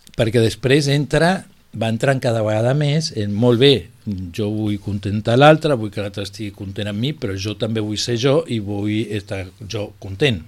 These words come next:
eh? I ja vaig veient que per estar jo content, de vegades haig de ser, haig de no deixar content a l'altre. Mm? I, bueno, i aquí comencen totes les dialèctiques i les dinàmiques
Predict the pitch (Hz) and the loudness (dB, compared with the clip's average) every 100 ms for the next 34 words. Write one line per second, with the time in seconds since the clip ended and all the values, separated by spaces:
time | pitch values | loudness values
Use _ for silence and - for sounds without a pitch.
0 | - _ _ 101 - - _ - 123 120 | -18 _ _ -8 -8 -12 _ -4 0 2
1 | 120 117 123 113 127 131 156 156 160 107 | 2 2 0 0 0 4 4 2 -2 -6
2 | - 98 95 113 110 117 - 131 123 135 | -4 -6 -4 -2 -2 -2 -2 0 4 4
3 | 139 120 110 110 113 131 120 - 117 - | 4 2 4 4 4 2 0 -8 -14 -6
4 | 110 104 107 104 - 117 117 - - _ | -4 -2 -2 -2 -2 -2 -4 -6 -14 _
5 | _ - - - - - 120 110 123 139 | _ -18 -16 -18 -16 -4 -2 2 4 6
6 | 139 120 131 113 117 117 104 117 131 - | 6 6 2 0 -2 0 0 4 2 2
7 | 85 - _ _ _ _ _ _ - - | -6 -10 _ _ _ _ _ _ -20 -18
8 | 82 113 160 - - - - - 202 220 | -8 -8 -8 -14 -20 -20 -20 -4 -2 -2
9 | 233 117 82 175 151 95 98 110 110 110 | -6 -12 -10 -8 -8 -10 -8 -8 -6 -8
10 | 107 101 117 117 127 123 131 117 95 92 | -10 -6 -4 -2 0 0 -2 -6 -10 -10
11 | 95 101 104 131 135 135 - 151 | -8 -6 -4 -2 0 0 -2 -4